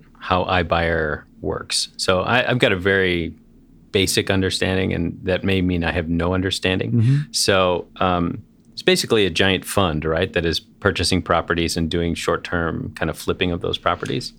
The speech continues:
Speaker 2: Yeah, it's a fund. It's Zillow is an iBuyer now. Uh, a lot of the major corporations that service agents or real estate are getting into it. Effectively, they come and they say, "Hey, uh, this is where we think your house is worth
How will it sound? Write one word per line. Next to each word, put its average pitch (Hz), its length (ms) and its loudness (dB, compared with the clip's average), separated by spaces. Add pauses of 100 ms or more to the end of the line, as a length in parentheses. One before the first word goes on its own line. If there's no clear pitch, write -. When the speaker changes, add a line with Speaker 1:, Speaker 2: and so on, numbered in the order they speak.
(120)
Speaker 2:
Yeah, 180 200 4
it's 101 100 0
a 110 60 4
fund. 127 800 2
It's 95 400 -2
Zillow 90 500 2
is 101 140 -2
an 98 60 0
iBuyer 98 540 0
now. 123 380 0 (340)
Uh, 92 360 4
a 110 60 4
lot 143 200 2
of 135 80 2
the 113 60 4
major 95 360 4
corporations 87 540 0
that 82 140 -4
service 90 500 0
agents 85 340 0
or 80 60 0
real 82 220 0
estate 85 240 -2
are 80 80 0
getting 80 260 0
into 85 260 2
it. 139 140 -2 (400)
Effectively, 131 640 2
they 101 180 2
come 104 360 2
and 123 100 4
they 98 120 2
say, 98 180 0
"Hey, 110 400 2 (420)
uh, 92 300 4
this 98 160 4
is 107 80 2
where 101 180 4
we 98 140 2
think 92 200 0
your 95 120 0
house 92 240 0
is 87 120 -4
worth 92 380 -2